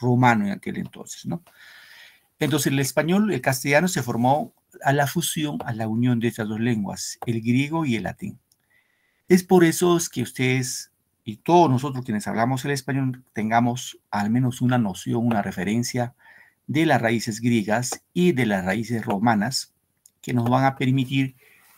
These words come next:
de alguna manera, este, comprender, usar con propiedad el lenguaje, en este caso el castellano y el español.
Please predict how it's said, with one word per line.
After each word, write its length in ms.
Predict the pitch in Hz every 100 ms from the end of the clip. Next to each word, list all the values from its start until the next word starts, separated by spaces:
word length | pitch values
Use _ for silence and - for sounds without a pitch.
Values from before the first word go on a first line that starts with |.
| _
de 120 | - 123
alguna 360 | 123 131 127
manera, 640 | 120 120 123 120 123 120 117
este, 920 | 110 110 - - 104 95 95 90 - _ _ _ _ _ _ _ _
comprender, 920 | 156 139 120 135 127 120 151 160 120 151
usar 380 | 123 165 147
con 180 | 127 113
propiedad 580 | 104 110 - 120 131 127 _ -
el 200 | 165 127
lenguaje, 460 | 113 107 107 107
en 100 | 98
este 180 | 95 -
caso 320 | 92 101 -
el 120 | 90
castellano 600 | - 85 - 98 98 95
y 60 | 87
el 80 | 85
español. 420 | - - - -